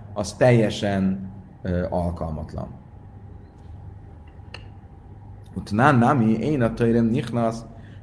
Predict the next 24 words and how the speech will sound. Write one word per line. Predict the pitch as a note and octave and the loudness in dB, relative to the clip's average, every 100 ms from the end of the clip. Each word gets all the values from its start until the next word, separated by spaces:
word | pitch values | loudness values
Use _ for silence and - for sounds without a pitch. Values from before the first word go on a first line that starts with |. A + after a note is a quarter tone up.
| - | 4
loj | C3+ E3+ D#3+ | 10 12 10
be | A2+ | 6
párgit | - A#2 A2 A2+ A2+ | 6 6 8 6 2
hapuc, | - E3 B2+ A#2+ | 2 2 2 0
vagy | A#2+ | 2
loj | A2+ A2+ | 2 4
bán | A2 A2 | 6 4
pilia. | A2 A#2 D#3+ F#2+ - - - - - - - - - - - - - - - - - - - - - - - - - - - - - - | 4 4 6 4 0 -12 -16 -20 -20 -20 -20 -20 -20 -20 -20 -18 -18 -18 -20 -20 -20 -20 -18 -20 -20 -20 -20 -20 -20 -20 -20 -20 -8 2
Tanultuk | G3 F3 B2 C#3 | 6 6 6 2
egy | C3 | 4
másik | A2+ C3 C3 A2 | 6 6 6 2
témában, | - G#2+ G#2 F#2+ A#2 - | 2 2 4 4 2 0
különben | A2 G#2 G2 | 0 0 0
már | |
tanultuk | G2 A#2 G2+ F2+ | 2 0 0 -4
a | F2 | -6
Skalim | - B2+ A#2+ F#2+ | -2 2 4 4
traktátusban. | F2 E2+ F2 E2+ G2 G#2 | 0 -2 -2 -4 -4 -2
Emlékeztek, | A2+ B2 C3 C3 A2+ G#2+ | 0 0 -2 -2 -4 -4
hogy, | - G#2 F#2+ | -2 2 2
ö, | F#2+ F#2 - - - - - - - - | 2 0 -6 -14 -16 -18 -18 -18 -20 -6
arról | A2 C3 B2 | 2 4 6
volt | G#2+ G2 | 4 2
szó, | - C#3+ B2+ - | 0 0 0 -2